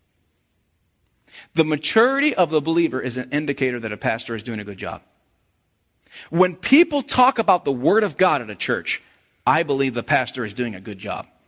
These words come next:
The, when people talk about the things of God, you have a good pastor in that church. And all saints are doing a good job if they're doing the work of the ministry.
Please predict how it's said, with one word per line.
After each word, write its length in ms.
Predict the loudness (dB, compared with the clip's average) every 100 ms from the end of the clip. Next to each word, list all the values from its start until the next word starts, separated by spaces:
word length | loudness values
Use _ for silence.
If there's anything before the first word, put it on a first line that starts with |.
| _ _ _ _ _ _ _ _ _ _ _ _ _ _ _ _ _ _ _ _ _ _ _ _ _ _ _ -4
The, 120 | -4 -4 -2
when 200 | 0 2
people 260 | 0 0
talk 240 | 2 4 4
about 180 | 2
the 80 | 0
things 400 | -2 0 0 -2
of 140 | -4 -4
God, 300 | -6 -6 -12 -20 -20 0
you 140 | 2
have 140 | 2 0
a 60 |
good 280 | -2 0 2
pastor 400 | 0 -2 -2 -8
in 60 | -8
that 180 | -10
church. 340 | -8 -8 -10 -16 _ _ _ _ _ _ _ _ _ _ _ _ _ _ _ _ _ _ _ _ -2
And 160 | -2 0 0
all 280 | 4 4
saints 680 | 2 2 0 0 -2 -4 -4 -8 _ _ _ 2
are 140 | 2
doing 300 | 4 2 2
a 60 | 2
good 180 | 0 0
job 400 | 0 2 0 0
if 200 | -2 -2
they're 160 | -2 -2
doing 640 | -6 0 0 2 -2 -4
the 100 | -4
work 320 | -4 -4 -6
of 100 | -10
the 80 | -8
ministry. 600 | -6 -8 -8 -12 -14 -20